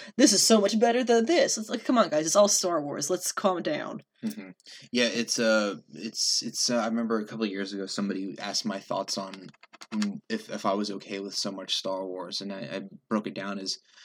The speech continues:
Speaker 2: there was points in time where we, we, just like I said, we didn't get Star Wars for thirty-five years, anything, you know,
Speaker 1: Mm-hmm.
Speaker 2: it, it was just dry, nothing was there. Um, so now, if you want to read a Star Wars book, you can.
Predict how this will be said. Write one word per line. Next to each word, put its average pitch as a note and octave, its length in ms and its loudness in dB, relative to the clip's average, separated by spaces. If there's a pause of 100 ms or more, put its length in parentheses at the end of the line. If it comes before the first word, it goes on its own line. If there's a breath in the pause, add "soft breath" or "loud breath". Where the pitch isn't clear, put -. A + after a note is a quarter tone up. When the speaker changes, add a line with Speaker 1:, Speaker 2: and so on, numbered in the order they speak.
(160 soft breath)
Speaker 2:
there C#3 100 4
was D3+ 140 4
points C3+ 320 -2
in A#2+ 80 0
time B2 200 -2
where A2+ 80 2
we, A2+ 220 0
we, A2+ 200 -2
just G#2+ 180 -6
like G#2+ 120 -6
I G2+ 60 -2
said, G2+ 240 -4
we G2 140 -6
didn't A2 200 -2
get G#2 100 -4
Star F#2 240 -4
Wars F#2+ 180 -6
for - 80 -12
thirty-five F#2+ 500 -8
years, G2 240 -8
anything, D#2+ 440 -16 (100)
you G#3+ 160 0
know, G3 120 0
Speaker 1:
Mm-hmm. G3+ 260 2
Speaker 2:
it, - 40 -6
it - 40 -4
was G3 80 -6
just F#3+ 180 -10 (380)
dry, G2+ 520 -4
nothing G#2+ 360 -2
was F#2+ 140 -8
there. F#2 340 -10 (600)
Um, G2 400 -4 (560)
so B2+ 380 0
now, B2+ 400 2
if - 220 -10
you C3 120 0
want A#2 260 -2
to A2+ 100 -8
read G#2+ 160 -4
a - 20 -6
Star A2+ 220 0
Wars A2 160 0
book, C3+ 260 -8
you D3 80 -8
can. - 360 -12